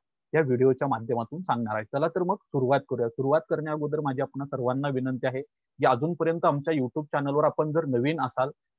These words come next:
तर प्लीज पहिल्यांदा YouTube चॅनलला काय करा, तुम्ही subscribe करा, कारण का येणाऱ्या कालखंडामध्ये अतिशय चांगले आणि दर्जेदार video जे आहेत ते तुम्हाला काय कर-, मिळणार आहेत YouTube चॅनलवरती बघायला मिळणार. चला तर सुरुवात करूया. मी तुम्हाला डायरेक्ट या ठिकाणी National Stock एक्सचेंजची जी वेबसाइट आहे,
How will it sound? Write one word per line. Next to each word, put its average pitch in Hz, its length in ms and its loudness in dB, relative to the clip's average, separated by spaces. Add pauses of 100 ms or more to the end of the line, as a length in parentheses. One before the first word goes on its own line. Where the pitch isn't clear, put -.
(140)
तर 175 60 0
प्लीज 165 380 2
पहिल्यांदा 156 360 2
YouTube 143 360 0
चॅनलला 139 420 2
काय 127 200 2
करा, 127 160 -2
तुम्ही 143 240 -4
subscribe 151 640 2
करा, 135 140 0
कारण 135 280 -2
का 160 200 -4 (160)
येणाऱ्या 139 280 2
कालखंडामध्ये 143 680 -2
अतिशय 135 400 -4
चांगले 127 340 -4
आणि 139 140 -2
दर्जेदार 127 500 2
video 131 360 2
जे 127 100 -2
आहेत 123 180 -8
ते 123 60 -6
तुम्हाला 120 280 -4
काय 120 220 -2
कर-, - 440 -12
मिळणार 117 220 0
आहेत 165 120 2 (400)
YouTube 123 280 0
चॅनलवरती 127 640 0 (440)
बघायला 131 400 6 (320)
मिळणार. 123 320 2
चला 165 240 4
तर 202 140 0
सुरुवात 139 320 2
करूया. 127 240 0
मी 160 120 0
तुम्हाला 170 280 0
डायरेक्ट 147 400 2
या 156 160 4
ठिकाणी 156 500 -4
National 131 360 -4
Stock - 320 0
एक्सचेंजची 147 420 -8
जी 156 120 -4
वेबसाइट 135 520 0
आहे, 117 220 -4